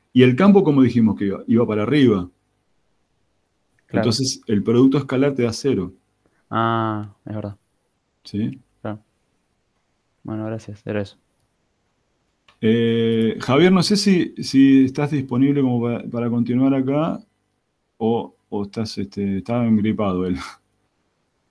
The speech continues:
Speaker 1: Ah, bueno, me está diciendo, eh, no sé si lo ven todos, que en este, que en el Meet este no le dan el micrófono.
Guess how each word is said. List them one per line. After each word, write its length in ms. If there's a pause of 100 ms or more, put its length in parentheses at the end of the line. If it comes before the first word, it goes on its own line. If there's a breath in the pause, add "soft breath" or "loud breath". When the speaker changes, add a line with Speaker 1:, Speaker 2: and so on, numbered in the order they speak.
(1200)
Speaker 1:
Ah, 440
bueno, 480 (320)
me 160
está 180
diciendo, 600
eh, 180
no 80
sé 140
si 120
lo 140
ven 180
todos, 480 (340)
que 100
en 80
este, 440
que 80
en 80
el 140
Meet 220
este 200
no 80
le 120
dan 120
el 60
micrófono. 580